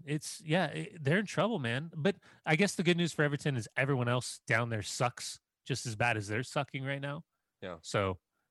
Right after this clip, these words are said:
Speaker 1: um,
Speaker 2: They're, they're three clear of Watford, having played two games as we speak, uh, less.
Speaker 1: Less,
Speaker 2: One
Speaker 1: yeah.
Speaker 2: is Burnley on Wednesday, so it'll be down to one game difference. But that's the thing, isn't it, with a game difference? We talk a lot about the game difference when we talk about the top four race.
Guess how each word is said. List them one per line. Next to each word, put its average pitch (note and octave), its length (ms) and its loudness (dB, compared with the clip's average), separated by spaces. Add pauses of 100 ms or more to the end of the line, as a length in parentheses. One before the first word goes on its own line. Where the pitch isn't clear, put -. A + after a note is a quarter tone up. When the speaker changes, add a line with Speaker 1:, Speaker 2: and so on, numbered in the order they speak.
(140)
Speaker 1:
um, A2 280 2
Speaker 2:
They're, D#3+ 220 2
they're E3+ 260 4 (100)
three G#3+ 360 4
clear C3+ 600 2 (260)
of B2 160 2
Watford, A2 600 -2 (200)
having C3 300 -2
played C3+ 280 2
two E3 320 -4
games C3 640 0
as C3+ 200 0
we B2 100 -8
speak, B2 400 -2 (320)
uh, G#2 180 0
less. A#2 600 -4 (100)
Speaker 1:
Less, F#2+ 340 0
Speaker 2:
One E3+ 180 6
Speaker 1:
yeah. F#3 40 4
Speaker 2:
is D#3 80 0
Burnley E3 480 4
on C#3 160 2
Wednesday, A2+ 760 0
so C3 180 2
it'll A#2 100 2
be A#2+ 140 -4
down C3 240 2
to C3 100 -8
one C#3 300 0
game A#2 240 0
difference. G2 600 -8 (360)
But D3+ 80 0
that's G#3+ 160 4
the G#3+ 60 -12
thing, G#3+ 180 4
isn't E3+ 160 0
it, C#3+ 60 2
with C3+ 100 2
a C3 40 2
game C#3+ 260 2
difference? A#2+ 320 -2
We C#3+ 40 -2
talk D3+ 180 0
a D#3 40 2
lot E3 140 2
about B2 220 2
the B2+ 60 -6
game A#2 280 0
difference G2+ 380 -8
when A#2+ 80 -4
we B2 60 -4
talk B2 200 -4
about A#2+ 160 2
the A2+ 60 -6
top - 220 -2
four C#3 260 0
race. E2+ 340 -4